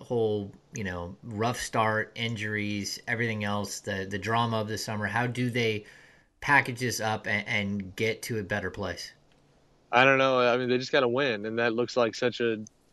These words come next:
Speaker 2: daunting task right now. That schedule, they had some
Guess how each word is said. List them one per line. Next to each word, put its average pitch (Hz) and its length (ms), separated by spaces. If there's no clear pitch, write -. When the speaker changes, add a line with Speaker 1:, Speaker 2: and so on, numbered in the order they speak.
Speaker 2:
daunting 120 440
task 123 360
right 98 160
now. 98 200
That 104 180
schedule, 120 640
they 123 360
had 123 440
some 127 480